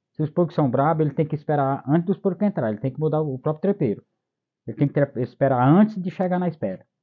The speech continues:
Os porcos tão correndo, ele tem que fazer isso aí. Porque tem porco que é de jeito aí mesmo. Tem porco que é, depois de ele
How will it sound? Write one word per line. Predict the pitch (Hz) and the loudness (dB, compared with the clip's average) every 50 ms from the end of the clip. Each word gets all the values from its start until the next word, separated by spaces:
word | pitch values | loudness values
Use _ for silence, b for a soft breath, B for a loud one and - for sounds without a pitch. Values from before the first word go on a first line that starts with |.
| _ _ _ _ _ _ _ | _ _ _ _ _ _ _
Os | - - | -16 -10
porcos | - - 135 - | -4 -2 -2 0
tão | - 135 | 0 -2
correndo, | 123 - 131 120 147 170 190 190 - - _ _ _ _ _ _ _ _ _ _ _ _ _ - | 0 0 0 2 2 0 0 -2 -6 -10 _ _ _ _ _ _ _ _ _ _ _ _ _ -14
ele | - 127 | -12 -6
tem | - 151 151 | -4 -4 -2
que | 151 | 0
fazer | - 156 139 160 | 0 0 0 0
isso | 156 156 185 | 0 0 2
aí. | 185 180 160 117 104 - _ _ _ _ _ _ _ _ _ _ _ _ _ _ | 2 2 2 0 -4 -6 _ _ _ _ _ _ _ _ _ _ _ _ _ _
Porque | _ - - | _ -10 -6
tem | - - 160 | -2 0 0
porco | 156 - 165 165 160 | 2 2 0 2 2
que | 196 | 2
é | |
de | 180 202 | 2 2
jeito | 202 202 202 190 - | 4 2 2 2 4
aí | 214 214 | 4 4
mesmo. | 214 156 120 - | 6 4 4 2
Tem | - - | 0 -4
porco | - - - 156 156 151 151 | -2 0 0 0 0 -2 -4
que | - - | 0 2
é, | 175 175 170 165 147 | 4 4 4 4 0
depois | 135 143 147 143 - 156 151 143 | 0 0 -2 0 2 2 4 4
de | 131 143 143 | 4 4 6
ele | 143 135 127 120 110 - | 6 6 6 4 0 -4